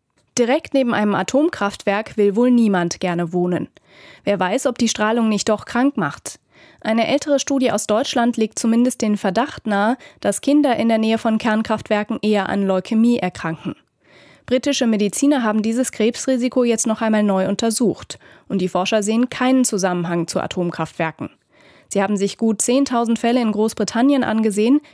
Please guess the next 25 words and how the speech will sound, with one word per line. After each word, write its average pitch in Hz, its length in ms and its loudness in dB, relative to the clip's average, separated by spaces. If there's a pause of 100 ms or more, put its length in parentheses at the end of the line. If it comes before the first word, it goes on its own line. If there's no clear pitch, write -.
Kinder, 247 380 2
bei 262 160 2
denen 262 240 2
zwischen 247 360 0
neunzehnhundertzweiundsechzig 233 1400 0
und 240 140 0
zweitausendsieben 233 880 2
Leukämie 190 480 0
diagnostiziert 170 880 -2
wurde. - 260 -4 (500)
Für 214 120 0
jeden 190 300 2
Fall 240 260 0
haben 226 180 0
sie 196 120 -2
geprüft, 208 520 0 (260)
wo 247 140 4
ist 240 140 -2
das 202 100 -2
Kind 202 180 -2
geboren, 202 520 2 (320)
wo 247 100 4
ist 233 140 -2
es 208 120 -2
aufgewachsen 233 760 0